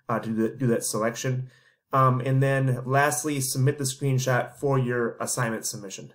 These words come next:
Um, the example is gonna change a little bit because I'm making that right now. Okay, so, uh, the first thing that we're gonna do is we're gonna go into our resources tab and just make sure that our Google Drive's working.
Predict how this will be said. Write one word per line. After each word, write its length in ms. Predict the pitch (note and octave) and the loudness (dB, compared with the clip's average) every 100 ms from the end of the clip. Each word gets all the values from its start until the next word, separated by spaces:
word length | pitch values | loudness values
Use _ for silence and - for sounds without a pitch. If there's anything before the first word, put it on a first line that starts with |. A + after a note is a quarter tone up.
| _ B2+ | _ -4
Um, 340 | A2+ G#2+ - _ _ - | -2 -4 -8 _ _ -2
the 100 | C3+ | 0
example 380 | C3 E3+ E3 D3+ | 4 4 2 0
is 60 | |
gonna 120 | C#3+ | 0
change 280 | C3 C#3+ B2+ | 0 0 0
a 20 | |
little 160 | B2+ B2 | 0 0
bit 120 | B2 | -2
because 140 | - A#2+ | -4 -4
I'm 120 | A2+ | -4
making 180 | A#2 A2 | -4 -6
that 140 | G#2 | -6
right 160 | G2+ F#2 | -6 -8
now. 260 | F2+ - - _ _ _ | -10 -14 -18 _ _ _
Okay, 340 | G2+ A2+ A#2 B2+ - - | -12 -6 -6 -6 -16 -20
so, 460 | - E3 D3+ A2 - C3 | -4 6 6 6 -2 0
uh, 220 | A#2+ G2+ | 0 0
the 80 | - | -2
first 280 | F#3 F#3 F#3 | 0 0 0
thing 120 | E3 | 0
that 100 | D3+ | 0
we're 140 | D#3 | 2
gonna 100 | C#3 | 0
do 240 | C#3+ D3 C#3+ | 2 2 2
is 460 | C3 C3 B2 A#2 - | 0 0 -2 -6 -14
we're 140 | A#2 C#3+ | -6 -4
gonna 160 | E3 | -2
go 220 | D3 C#3 C3+ | 2 2 2
into 480 | C3+ C#3 - B2+ | -2 -4 -4 -2
our 120 | A#2+ G2+ | 0 -2
resources 640 | A#2 D3 D#3+ D#3 D#3 D#3 | -2 -2 0 -2 -2 -6
tab 360 | - D3+ D3+ B2+ | -2 0 0 -2
and 100 | A2 | -6
just 160 | C3 | -4
make 220 | C#3+ D#3 | -4 -4
sure 280 | - - D3 C3+ | -6 -2 0 2
that 160 | B2 | 2
our 100 | A2+ | 0
Google 300 | - C3 C3+ | -2 -2 -2
Drive's 360 | A2+ A#2+ A#2+ A#2 | 0 0 0 -2
working. 400 | B2+ C3 D3+ | -2 0 -4